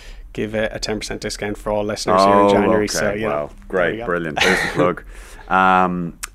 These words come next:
Speaker 2: uh, what do you think of this era that we're heading in toward of just mega expensive phones? Do you think it's, it's here to stay?
Speaker 1: Are they mega expensive though, m-,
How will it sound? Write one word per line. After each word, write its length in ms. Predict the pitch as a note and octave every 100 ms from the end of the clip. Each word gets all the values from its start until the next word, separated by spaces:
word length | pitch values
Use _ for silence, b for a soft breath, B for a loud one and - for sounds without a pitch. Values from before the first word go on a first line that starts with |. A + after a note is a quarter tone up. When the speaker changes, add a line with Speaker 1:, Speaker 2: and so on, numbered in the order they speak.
| - -
Speaker 2:
uh, 420 | F#2+ F#2 F2+ F2 - - - -
what 200 | - B2+
do 80 | B2+
you 60 | D3
think 220 | C#3+ A#2+
of 80 | F#2+
this 180 | F2 -
era 240 | F#2+ G2
that 140 | D#2 C#2+
we're 80 | D2+
heading 320 | E2 D#2+ E2
in 320 | F2 E2+ D#2+ - -
toward 420 | - - D#2 D2 -
of 280 | E2 C#2+ -
just 280 | - D2+ -
mega 320 | E2 D#2+ C#2 C2+
expensive 680 | C#2 - - D2 - C2
phones? 380 | - D2+ D2 B1
Do 100 | E2
you 40 |
think 200 | C#2+ D2
it's, 340 | D#2 C#2 - -
it's 180 | D2 -
here 180 | D#2
to 120 | C#2+ -
stay? 360 | D#2 D2+ E2+ - B B B B B B -
Speaker 1:
Are 120 | C#3
they 100 | D#3
mega 260 | E3 E3 E3+
expensive 540 | - - E3 - D#3
though, 180 | E3 E3
m-, 120 | D#3+